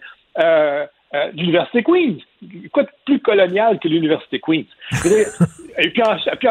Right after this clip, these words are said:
puis je termine avec Wilfrid Laurier, l'université Wilfrid Laurier à, à, à, à Kitchener, en Ontario. Mais alors, si on se débarrasse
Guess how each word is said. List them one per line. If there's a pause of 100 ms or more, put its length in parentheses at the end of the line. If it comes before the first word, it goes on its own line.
puis
je
termine
avec
Wilfrid
Laurier,
l'université
Wilfrid
Laurier (300)
à, (180)
à, (380)
à,
à
Kitchener, (360)
en
Ontario. (140)
Mais
alors, (280)
si
on
se
débarrasse